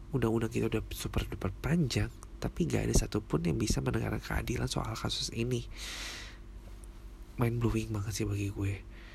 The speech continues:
Dan di saat ini kan yang menjadi keresahan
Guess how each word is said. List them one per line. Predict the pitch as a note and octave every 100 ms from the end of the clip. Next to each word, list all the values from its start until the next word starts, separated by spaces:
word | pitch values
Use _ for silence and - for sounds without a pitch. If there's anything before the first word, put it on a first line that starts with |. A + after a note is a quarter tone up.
| - - C3
Dan | C3 - - - - - - - - - - - - - - - - - - - - - - - - - - -
di |
saat | B2 B2+ -
ini | C#3 F3
kan | - G3+ A3 A#3+ - - - - - - - - - - - - - - -
yang | C3+ B2 A#2+ A#2+
menjadi | A#2 A2+
keresahan | - A2 - A#2+